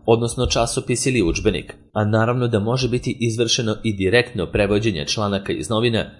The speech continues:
sa mađarskog jezika na romski, ukoliko to nekom bude bilo potrebno, izuzev što mogu zahtevati uslugu koja podrazumeva iznajmljivanje profesionalne opreme za simultano prevođenje najnovije generacije.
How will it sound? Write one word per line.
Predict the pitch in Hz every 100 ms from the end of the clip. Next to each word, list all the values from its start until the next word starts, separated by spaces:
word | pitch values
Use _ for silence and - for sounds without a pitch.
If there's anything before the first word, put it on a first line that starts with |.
| -
sa | - 127 120
mađarskog | 127 120 123 113 - 110
jezika | 107 95 107 104
na | 85 82
romski, | 104 92 92 - - - -
ukoliko | 117 127 131 131
to | 123 135 117
nekom | 131 127 127 98 -
bude | 123 107 80
bilo | 87 73 85
potrebno, | 87 - 101 98 - - -
izuzev | 117 110 107 110 104
što | - 123
mogu | 117 117
zahtevati | 110 107 - 110 110 110
uslugu | 110 - 113 113 92 - - -
koja | 110 101
podrazumeva | 107 101 95 110 127 127 117 -
iznajmljivanje | 120 120 110 113 117 123 117
profesionalne | 117 110 - 127 131 104 92 92
opreme | 104 - 107 80
za | 90 87
simultano | - 117 101 95 73 -
prevođenje | 110 107 110 113 101 - - -
najnovije | 110 123 131 120 101 113 98
generacije. | 82 92 92 87 82 - -